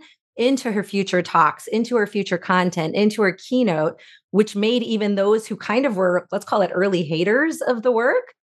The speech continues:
all of a sudden come on board because of the way she handled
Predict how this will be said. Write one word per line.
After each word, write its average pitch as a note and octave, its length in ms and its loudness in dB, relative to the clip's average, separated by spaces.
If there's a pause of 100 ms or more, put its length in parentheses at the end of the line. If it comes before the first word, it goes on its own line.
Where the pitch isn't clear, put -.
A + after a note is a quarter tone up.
(200)
all C4 180 2
of A#3 80 -4
a A3+ 60 -8
sudden A3+ 580 0 (360)
come C4+ 180 0
on A3 160 2
board E3+ 420 -2
because G3+ 260 0
of G#3 60 4
the G3+ 80 0
way G#3+ 220 0
she G3 300 -4
handled E3 500 0